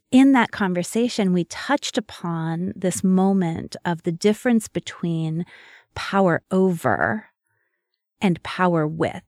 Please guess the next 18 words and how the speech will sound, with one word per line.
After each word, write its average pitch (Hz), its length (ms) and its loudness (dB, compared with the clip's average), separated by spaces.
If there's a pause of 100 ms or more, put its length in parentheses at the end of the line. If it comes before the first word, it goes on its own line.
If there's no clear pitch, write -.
(280)
So 170 360 -2
power 165 540 0
over 190 600 4
meaning, 170 640 0 (380)
you 196 140 2
know, 95 300 -4 (520)
having 214 460 6
power 180 400 2
and 160 180 2
using 180 320 2
it 151 140 -8
to 180 80 -6
dominate 180 840 4 (120)
versus 180 460 0
power 165 440 -2
with, 185 520 4
which - 220 -4
is 160 380 -2